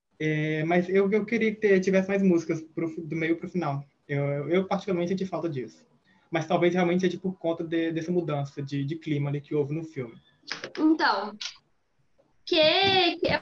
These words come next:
Speaker 2: concordo muito com o Francisco. Acho que seria legal pro filme ter, tipo, mais músicas no final e música mais ener-, músicas mais energéticas. Só que, por outro lado, eu penso que, tipo assim,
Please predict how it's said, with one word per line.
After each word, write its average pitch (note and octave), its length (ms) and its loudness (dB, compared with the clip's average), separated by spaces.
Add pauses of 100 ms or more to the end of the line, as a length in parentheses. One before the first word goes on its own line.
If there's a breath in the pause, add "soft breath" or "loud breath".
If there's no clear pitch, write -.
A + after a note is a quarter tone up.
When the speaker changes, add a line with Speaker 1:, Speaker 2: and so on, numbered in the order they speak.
(140)
Speaker 2:
concordo F#4 400 6
muito E4+ 240 4
com G#4+ 120 6
o G4+ 40 4
Francisco. D4 680 0
Acho B3 180 2
que - 60 -10
seria C#4 340 2
legal C4 400 2
pro C#4 160 -2
filme B3 360 -4
ter, A#3+ 240 2
tipo, B3+ 220 -2
mais A#3+ 320 2
músicas A#3 440 -2
no A#3 80 -4
final A#3+ 600 2
e D4 100 -4
música D4 300 0
mais C#4 260 0
ener-, D4 300 -4
músicas C4+ 320 -4
mais B3+ 280 2
energéticas. C4+ 760 -2
Só F4 180 -2
que, - 80 -14
por A#4+ 140 4
outro D#4 280 0
lado, C4 380 2
eu C4+ 180 -4
penso C#4+ 240 -4
que, - 100 -20
tipo F#4 280 -6
assim, G4 320 -4